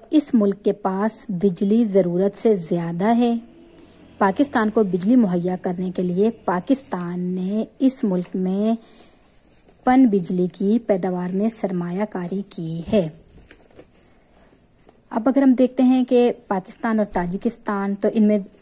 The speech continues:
के माबैन जो है वो खारजा ताल्लुकात हैं। दोनों ममालिक तकरीबन सोलह, सोलह किलोमीटर दूर हैं। अब ये खुश्की में महसूर वस्ती एशियाई रियासतों में से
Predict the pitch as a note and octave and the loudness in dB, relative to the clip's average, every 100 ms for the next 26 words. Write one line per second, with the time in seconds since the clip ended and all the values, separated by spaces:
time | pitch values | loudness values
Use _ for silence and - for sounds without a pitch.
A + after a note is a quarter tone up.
0 | _ - A#3 G3 E3+ F3+ F#3+ G#3 G#3 G3+ | _ 0 2 2 -2 -2 0 2 2 -2
1 | F3+ F3+ F3 G3+ - G3+ F3 F3+ - F#3 | -8 -6 -2 -2 -2 -4 -4 -4 -4 -4
2 | A#3+ - B3 A#3 A#3 - _ _ _ - | -4 -2 0 2 -2 -8 _ _ _ -14
3 | - G3 E3+ B3 C4 D4 E4 B3 G3 F3+ | -4 -4 0 4 6 6 8 6 4 0
4 | F#3 G#3 G#3+ G3+ G3+ F#3+ F#3+ B3 - - | 2 0 0 -4 0 0 2 0 -2 -6
5 | - B3+ B3+ C#4+ C#4+ C#4+ - B3+ B3+ D4 | -2 0 2 4 2 0 -2 2 2 2
6 | D4 G#3 F#3 E3+ D#3+ A#3+ F#3+ E3+ F3 F#3 | 0 -2 -2 -4 -4 -4 -4 -8 -8 -8
7 | F3+ A#3 F#3 D3+ - _ _ _ - _ | -6 -4 -4 -8 -20 _ _ _ -20 _
8 | _ _ _ _ - - A3+ B3+ C#4 C4 | _ _ _ _ -14 -6 0 4 4 2
9 | - - - C4+ A#3+ - D4 D4 C4+ A3 | -2 -16 0 2 2 0 4 6 6 4
10 | F#3 F3+ - A#3 A#3+ F#3 F3+ - A3 G#3 | 0 -4 -4 -2 0 -2 -6 -6 -2 -2
11 | - G#3 F#3+ G3+ G3+ F#3 - G3 G#3+ G#3 | -2 -2 2 2 2 -2 -6 -4 0 0
12 | G3 G3+ | -2 -2